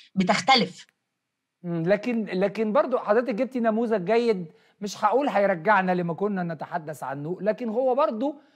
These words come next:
Speaker 2: استعراض جديد لنفس الطريقة اللي، آه، شكل التعاون من وجهة النظر الأوروبية مع أفريقيا. يعني مثلًا، آه، آه، الدولة ال-، التي،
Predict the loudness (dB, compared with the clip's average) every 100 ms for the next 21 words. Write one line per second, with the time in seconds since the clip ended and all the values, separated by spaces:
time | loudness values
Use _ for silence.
0 | _ -10 -4 2 4 6 6 4 2 2
1 | 0 -2 -2 -2 -2 -6 -10 -6 -2 0
2 | -2 -2 0 -2 -2 -6 -4 -4 -6 -10
3 | -12 -8 -4 -4 -4 -4 0 2 4 2
4 | 0 -4 0 0 0 -4 -2 0 2 0
5 | -2 -4 -6 -8 -4 -4 -4 -6 -14 _
6 | _ -4 2 2 2 0 -4 -6 -6 -8
7 | _ _ _ 0 2 4 2 0 0 -2
8 | -6 -14 _ _ 2 4 4 2 -2 -8
9 | -4 -2 2 2 4 2 2 -2 -2 -4
10 | -4 -4 0 -2 -2 -6 -6